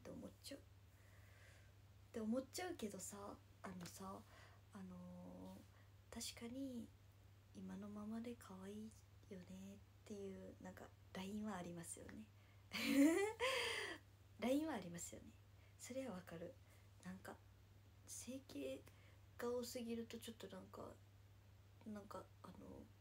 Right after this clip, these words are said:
その人のなんか、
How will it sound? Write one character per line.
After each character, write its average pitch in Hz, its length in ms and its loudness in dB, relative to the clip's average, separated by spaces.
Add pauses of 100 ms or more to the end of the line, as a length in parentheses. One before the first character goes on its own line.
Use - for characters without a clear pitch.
(1700)
そ - 240 2
の 233 80 8
人 226 260 2
の 202 120 -2
な 190 120 0
ん 185 80 -4
か、 - 200 -2